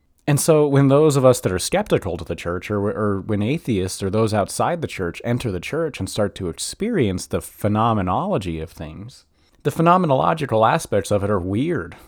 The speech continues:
<laughs> Like, let's just be real, they're weird, right? It's speaking in tongues, and it's supposed healings, maybe, but there's no evidence for it.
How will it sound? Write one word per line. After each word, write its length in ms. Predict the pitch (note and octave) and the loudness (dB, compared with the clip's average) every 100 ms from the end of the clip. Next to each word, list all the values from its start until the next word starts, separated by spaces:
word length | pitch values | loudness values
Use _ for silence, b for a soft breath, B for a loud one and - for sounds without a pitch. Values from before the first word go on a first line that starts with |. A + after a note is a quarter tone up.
| - | -12
<laughs> 180 | - G3 | -4 -2
Like, 240 | - - | 0 0
let's 160 | F3 - | 0 2
just 180 | C#3 | 0
be 120 | B2+ A#2 | 2 4
real, 320 | B2+ F3 G#2+ | 4 4 4
they're 180 | A2 G#2 | 2 2
weird, 400 | A#2+ E3+ F#2 F2 | 0 0 -2 -2
right? 180 | G#2+ | -2
It's 140 | A#2+ - | -4 -8
speaking 400 | - C3+ - F#2+ | -8 -8 -6 -8
in 140 | E2+ | -8
tongues, 500 | - E3+ E3 E3+ E3 B B B - | -6 -4 -2 -2 -6 B B B -10
and 140 | F#2+ | -8
it's 240 | F2 - - b b b b _ _ _ - | -8 -10 -14 b b b b _ _ _ -10
supposed 640 | - A2 C3+ C3 A2 F2 | -8 -4 0 2 2 -2
healings, 580 | E3+ F3 F3 F3 E3+ A2 | 2 2 2 0 0 0
maybe, 640 | G#2+ C#3+ E3 E3+ E3+ E3 | 0 0 -2 -4 -2 -4
but 300 | A#2 G2 - | -4 -4 -4
there's 240 | G2+ F#2+ | -8 -6
no 160 | A2 A#2 | -4 0
evidence 380 | C3+ D#3+ D#3+ - | 2 2 2 0
for 280 | E3 D#3+ | 0 2
it. 220 | E3 E3 | 2 0